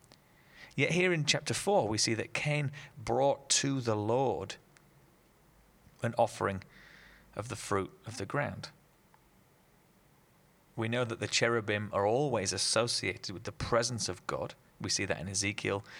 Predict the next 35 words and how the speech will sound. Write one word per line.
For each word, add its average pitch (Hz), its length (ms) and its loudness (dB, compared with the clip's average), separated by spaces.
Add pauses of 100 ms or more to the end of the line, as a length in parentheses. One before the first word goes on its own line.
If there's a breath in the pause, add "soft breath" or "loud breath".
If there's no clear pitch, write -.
(160 loud breath)
and 87 100 -6
Isaiah 92 500 0
and 90 120 -4
Revelation 90 640 -2
two. 98 260 -4 (1600 soft breath)
And 101 160 -2
they 101 160 6
are 98 460 2 (540 loud breath)
at - 120 -6
the 110 160 0
east 120 480 -2
of 101 80 -6
the 101 100 -4
garden, 98 540 0
the 95 120 -4
east 113 300 -2
end 98 240 0
of 92 140 -4
the 92 80 -2
Garden 87 420 0
of 90 160 -6
Eden. 110 260 -2
So 95 140 -4
it's 80 120 -4
possible 107 600 0
that 92 240 -2
this 135 180 2
is 117 160 0
where 98 220 -2
Cain 104 380 -4
and - 120 -6
Abel 95 280 -6
brought 98 440 -4
their 98 160 -6
sacrifices. - 920 -4